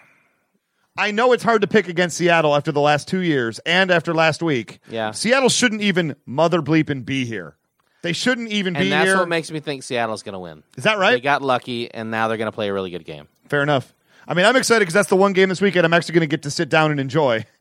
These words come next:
Speaker 1: and not have to watch, you know, th-, on a, a delay packages and
Speaker 2: I
Speaker 1: whatnot.
Speaker 2: get, I was a little concerned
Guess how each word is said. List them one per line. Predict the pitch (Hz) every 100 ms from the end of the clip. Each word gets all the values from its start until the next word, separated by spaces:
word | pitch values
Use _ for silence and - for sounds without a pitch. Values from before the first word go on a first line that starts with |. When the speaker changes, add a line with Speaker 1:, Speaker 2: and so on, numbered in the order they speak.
| _ _
Speaker 1:
and | 147
not | 170 160
have | 160
to | 165
watch, | 151 160 160 175
you | 156
know, | 139
th-, | 120 -
on | 143 139
a, | 131
a | 113 123
delay | 117 143 139 139
packages | 143 127 135 123 110
and | 143
Speaker 2:
I |
Speaker 1:
whatnot. | 208 240
Speaker 2:
get, |
I | 185
was | 214
a |
little | 294 294
concerned | 196 - 180 175 170